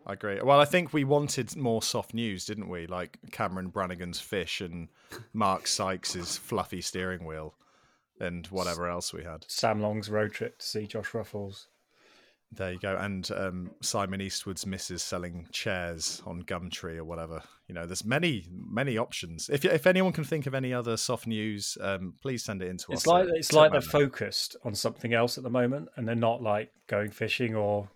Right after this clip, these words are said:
Speaker 2: going out on, like,
Speaker 1: Yeah.
Speaker 2: wasn't there a picture of Herbie Kane in, like, a bubble, like, party or something?
Speaker 1: That sounds good.
Speaker 2: Did,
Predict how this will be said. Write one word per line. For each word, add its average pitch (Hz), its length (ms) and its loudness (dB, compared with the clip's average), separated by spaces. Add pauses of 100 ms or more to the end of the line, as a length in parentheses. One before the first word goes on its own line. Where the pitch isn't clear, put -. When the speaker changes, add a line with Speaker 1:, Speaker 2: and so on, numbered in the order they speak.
(340)
Speaker 2:
going 107 200 2
out 104 160 0
on, 101 320 -4 (460)
like, 101 120 -6
Speaker 1:
Yeah. 90 120 -6 (560)
Speaker 2:
wasn't 147 120 -2
there 175 100 4
a - 40 2
picture 165 200 -2
of 143 80 0
Herbie 143 220 4
Kane 139 300 2
in, 110 80 0
like, 107 180 0
a 117 40 0
bubble, 107 540 2 (1040)
like, 104 220 -6
party 104 360 0
or 95 80 -6
something? 110 360 -8 (520)
Speaker 1:
That 117 120 -6
sounds 104 240 -4
good. 104 180 -4
Speaker 2:
Did, 117 240 -4